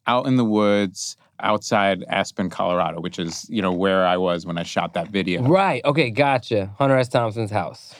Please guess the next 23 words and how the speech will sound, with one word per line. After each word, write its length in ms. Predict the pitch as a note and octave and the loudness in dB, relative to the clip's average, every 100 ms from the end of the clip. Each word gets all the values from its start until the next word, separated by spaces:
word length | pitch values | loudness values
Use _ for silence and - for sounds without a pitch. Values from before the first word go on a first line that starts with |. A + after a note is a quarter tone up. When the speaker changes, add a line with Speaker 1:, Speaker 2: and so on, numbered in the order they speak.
| - | -6
Speaker 1:
So 160 | - G#3 | 0 2
when 220 | F#3+ G#3 | 4 6
he 160 | A#3+ | 6
moves 380 | A3+ F#3+ G#3+ G#3+ | 6 6 4 4
there, 280 | F#3 D#3+ D3 D3 - | 4 4 4 0 0
Aspen 420 | C3+ D#3 - F3 | 0 0 2 2
is 160 | D#3 C#3+ | 4 4
already 400 | C3+ C#3+ C#3+ C#3 | 4 4 4 2
sort 240 | - C3+ | 2 2
of 140 | C3 B2+ | 4 4
a, 120 | B2+ | 4
like, 200 | B2 A#2+ | 4 2
a 40 | |
magnet 540 | A#2+ A2+ A#2+ B2 A#2+ A#2 | 2 2 2 2 0 0
for 140 | B2 | 0
writers, 560 | A2+ A#2+ B2 A#2+ A#2+ - | 2 2 4 2 2 2
artists, 480 | A2+ B2 A#2+ A2+ - - | 2 4 4 2 -6 -2
thinkers, 560 | A#2+ A#2+ B2 A#2 A#2 A2 | 0 2 4 4 2 2
and 320 | A2+ A2+ A2+ | 2 4 4
misfits 460 | A#2 - - A2+ A#2+ | 2 2 0 2 2
of 120 | A2+ | 4
all 180 | G#2+ - | 4 2
kind. 600 | - G3 E3+ D3+ D3 | 2 4 4 4 0